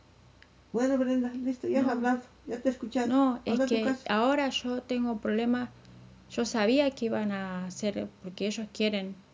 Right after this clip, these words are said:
Speaker 2: sí, este, la policía quiere cobrar sí o sí y después bocharme igual, pero cobrar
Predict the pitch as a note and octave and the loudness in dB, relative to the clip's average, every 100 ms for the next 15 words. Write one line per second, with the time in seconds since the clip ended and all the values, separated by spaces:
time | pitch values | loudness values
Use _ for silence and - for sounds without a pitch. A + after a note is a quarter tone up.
0 | - - - - - - - G3 G#3 A3+ | -20 -20 -20 -20 -20 -16 -8 -4 -4 -8
1 | - - F#3 - - F#3 F3 E3+ D#3+ F3+ | -10 -10 -10 -12 -12 -8 -8 -8 -10 -14
2 | _ - E3 F3 E3+ F3+ G3+ G3+ - F#3 | _ -10 -6 -4 -6 -6 -6 -6 -6 -6
3 | F#3 F#3 F3+ F3+ F3+ - G3 G3 - G3+ | -4 -4 -2 -4 -4 0 0 -2 -4 -4
4 | - - _ _ - _ - _ - - | -6 -14 _ _ -20 _ -20 _ -20 -20
5 | _ - F#3 E3+ D#3+ - F3 E3+ E3 - | _ -10 -4 -4 -6 -4 -4 -2 -6 -4
6 | F#3 F3+ F#3 G3+ - - _ - - F3 | -6 -4 -6 -8 -14 -20 _ -20 -10 -6
7 | E3+ E3+ F#3+ - - - - - - - | -4 -4 -6 -12 -20 -20 -20 -20 -20 -20
8 | - - - D#3 - D#3+ D#3+ E3 D#3+ | -20 -14 -6 -6 -6 -6 -4 -4 -6